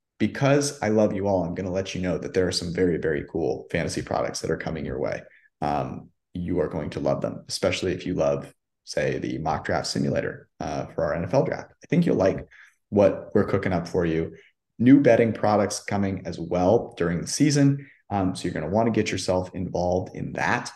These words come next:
and you can do so, uh, right from the jump here. Get yourself all set up for fantasy season and the annual subscription carries you all the way through free agency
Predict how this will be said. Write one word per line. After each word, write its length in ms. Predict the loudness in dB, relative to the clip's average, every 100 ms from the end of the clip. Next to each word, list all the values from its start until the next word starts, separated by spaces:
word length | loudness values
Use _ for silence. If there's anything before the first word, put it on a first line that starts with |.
| _ _ -4
and 140 | -2
you 60 | -2
can 120 | 2
do 120 | 4
so, 340 | 4 0 0 -8 _ _
uh, 180 | -2 -2
right 220 | 0 0
from 120 | 0
the 80 | -4
jump 300 | -2 -2 -2 2
here. 280 | 4 4
Get 140 | 2 -6
yourself 240 | -4 0
all 120 | 2
set 180 | 2 0
up 140 | -2 -4
for 80 |
fantasy 260 | -6 -4 -4
season 260 | -4 -2 -2
and 160 | -2
the 120 | 0
annual 220 | 0 2 0
subscription 500 | -4 -2 -2 -2 -6
carries 280 | -2 -2
you 80 | 0
all 120 | 0
the 40 | 0
way 120 | -2
through 160 | -4 -12
free 240 | 2 4
agency 420 | 4 -2 -6 -6